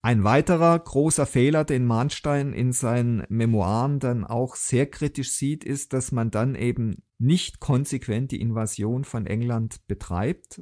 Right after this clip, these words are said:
was natürlich auch ein riskantes Unternehmen gewesen wäre, aber Manstein vertritt die Ansicht, nur mit der Eroberung von England wäre der Krieg zu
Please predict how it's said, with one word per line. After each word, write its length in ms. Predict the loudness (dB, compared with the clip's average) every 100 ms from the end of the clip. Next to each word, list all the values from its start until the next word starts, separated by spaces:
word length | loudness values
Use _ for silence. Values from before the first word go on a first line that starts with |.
| -16
was 400 | -10 -4 -2 0
natürlich 500 | -2 -2 -2 -2 -2
auch 220 | -2 -4 -2
ein 100 | -2
riskantes 680 | -4 -6 -4 -2 -2 -6 -6
Unternehmen 560 | -4 -2 -2 -2 -2
gewesen 520 | -4 -2 -2 -4 -4
wäre, 260 | -4 -4 -4
aber 200 | -4 -2
Manstein 480 | -2 -4 -6 -6 -4
vertritt 400 | -6 -10 -10 -6
die 120 | -4
Ansicht, 520 | -4 -4 -4 -4 -4
nur 320 | 2 6 6 6
mit 160 | 4
der 100 | 2
Eroberung 680 | 2 0 0 0 0 0 -2
von 200 | -2 -2
England 680 | -2 0 0 0 -2 -4 -16 -8
wäre 380 | -2 0 0
der 140 | -4 -6
Krieg 460 | -6 -8 -8 -14 -16 -12
zu 360 | -8 -6 -8